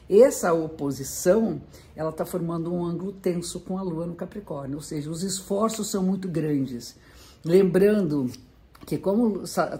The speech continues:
Saturno é o regente de Capricórnio e ele representa a retração,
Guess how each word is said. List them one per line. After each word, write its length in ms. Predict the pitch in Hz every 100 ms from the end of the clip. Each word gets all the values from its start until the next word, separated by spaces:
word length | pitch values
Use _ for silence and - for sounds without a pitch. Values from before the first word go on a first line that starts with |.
| 147
Saturno 460 | - 156 - 135
é 20 | 139
o 40 |
regente 420 | 139 139 170 170
de 100 | 151
Capricórnio 880 | 147 156 - 113 - 135 131 123 120 - - - -
e 80 | 151
ele 120 | 170
representa 1160 | 170 165 180 175 139 127 165 147 139 139 127 -
a 80 | 135
retração, 960 | - 160 160 139 - - 185 190 143